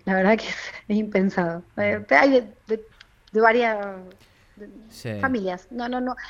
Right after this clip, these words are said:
Speaker 1: Por lo general son, hay de todo. Hay familias que, que no tienen hijos, hay familias con hijos. Todos tienen el deseo de incorporarlo a Nata en su
Speaker 2: Bien.
Speaker 1: familia.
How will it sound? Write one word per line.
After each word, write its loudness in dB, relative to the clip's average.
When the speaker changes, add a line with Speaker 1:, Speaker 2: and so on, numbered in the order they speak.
Speaker 1:
Por -2
lo 2
general 2
son, -8
hay -6
de -8
todo. -8
Hay -6
familias -6
que, -12
que -14
no -8
tienen -6
hijos, -2
hay -4
familias -8
con -8
hijos. 0
Todos 2
tienen 0
el 0
deseo -2
de -2
incorporarlo 0
a -2
Nata -6
en -6
su -6
Speaker 2:
Bien. -10
Speaker 1:
familia. -6